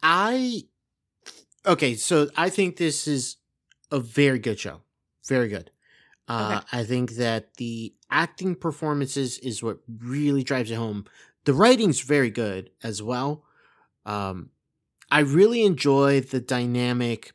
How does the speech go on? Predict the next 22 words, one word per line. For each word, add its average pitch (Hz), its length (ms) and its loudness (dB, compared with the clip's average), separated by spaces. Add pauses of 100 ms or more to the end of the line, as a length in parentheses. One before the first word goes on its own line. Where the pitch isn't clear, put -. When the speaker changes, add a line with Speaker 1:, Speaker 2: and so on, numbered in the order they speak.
(100)
Speaker 1:
between 127 480 -4
the 113 100 -4
two 123 320 -6
leads. 104 500 -10
I 147 200 0
didn't 170 440 0
think 147 300 -6
I 135 80 -2
was 120 140 -8
gonna 120 180 -6
like 117 340 -8
it 113 160 -6
at - 80 -20
first 101 440 -12
because 123 420 -8 (460)
I 131 100 -2
kind 196 640 -2
of, 151 500 2
uh, 123 300 -2
his 127 300 -4
name, 127 300 -2
uh, 117 320 -6